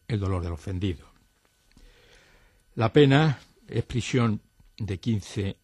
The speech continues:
a veinte años. He de indicar con relación a las penas que la verdad es que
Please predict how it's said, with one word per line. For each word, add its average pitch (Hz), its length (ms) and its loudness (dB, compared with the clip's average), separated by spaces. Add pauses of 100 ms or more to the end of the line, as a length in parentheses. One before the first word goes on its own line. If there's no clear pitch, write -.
(160)
a 104 80 -8
veinte 98 380 -4
años. 76 300 -4 (2250)
He 127 60 0
de 143 60 4
indicar 131 380 0
con 120 120 -2
relación 101 340 -2
a - 20 0
las 110 160 -2
penas 104 540 -2 (280)
que - 140 -8
la 95 80 -2
verdad 104 460 -4
es 101 220 -8
que 101 340 -4